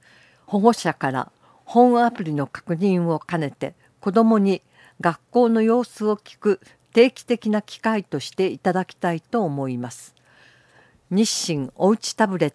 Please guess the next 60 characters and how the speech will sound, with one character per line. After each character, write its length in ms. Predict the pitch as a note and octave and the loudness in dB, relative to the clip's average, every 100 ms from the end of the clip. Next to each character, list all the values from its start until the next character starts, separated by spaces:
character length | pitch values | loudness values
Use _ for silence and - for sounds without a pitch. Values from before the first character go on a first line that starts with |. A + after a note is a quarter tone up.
| - | -6
ト 120 | B2+ | -6
は、 160 | B2+ C3 _ _ - | -6 -8 _ _ -4
学 220 | F3 - | -4 -4
習 320 | - A#3 A#3 | -6 -2 -2
用 220 | A3+ A3 G#3+ | 0 0 0
タ 160 | G#3 | -4
ブ 100 | G3 | -2
レ 120 | G3 | -2
ッ 20 | G#3 | -2
ト 180 | - G#3 | -4 -4
端 460 | G#3 G3+ D#3+ - | -2 -2 -4 -8
末 80 | C#3 | -8
の 80 | C3+ | -6
持 140 | C#3 | -6
ち 120 | - | -10
帰 280 | - F#3+ F#3 | -4 -2 -2
り 120 | F3 | -4
に 100 | D#3+ | -4
よ 160 | D#3 D3 | -4 -4
る 180 | D3 - - _ _ - | -6 -10 -14 _ _ -10
家 120 | F3+ - | -4 2
庭 200 | A#3+ A3 | 2 4
学 200 | A3 - | -2 -4
習 280 | - C#3+ | -10 -6
の 120 | C3 B2+ | -6 -8
推 280 | - G3+ F#3+ | -6 -6 -4
進 280 | - G3 | -4 -4
だ 120 | F3+ D#3+ | -2 -4
け 140 | G#3+ | -4
で 140 | G3+ | -4
な 160 | C#3+ D3 | -4 -8
く、 260 | _ C3+ - - _ _ _ - | _ -18 -18 -20 _ _ _ -6
学 180 | D#3+ - - | -6 -6 0
校 180 | E3+ E3 | 2 2
と 160 | E3 | -2
家 160 | - D#3+ F3 | -6 -6 0
庭 200 | E3 D#3 | 0 2
が 180 | D3+ | -2
連 240 | C#3+ E3 E3+ | 0 -2 -2
携 280 | - D#3+ C#3+ | -2 -2 -2
し、 300 | - D#3 - - - _ | -6 -10 -10 -20 -20 _
子 120 | G#3 | 0
ど 100 | G#3+ | 2
も 120 | B3 | 2
た 140 | A#3+ G3+ | 0 -4
ち 200 | - C3 | -4 -4
が 220 | C#3+ C#3+ _ _ _ - | -4 -4 _ _ _ -2
ア 160 | F#3+ | 0
イ 60 | G#3+ | 0
シ 320 | - - G3+ | -2 -4 -4
ー 60 | - - | -4 -4
テ 80 | G#3 | -2
ィ 60 | C#3+ | -2
ー、 40 | _ _ _ _ _ | _ _ _ _ _
情 280 | E3 A#3 A#3+ | 4 6 6
報 200 | A#3 A3+ | 4 2
通 300 | - - A#3 | 2 -4 -2
信 340 | - A3 G3+ | 0 0 0
技 160 | F3 G3 | 0 -4
術 440 | E3 D3 - C3 | -4 -8 -8 -14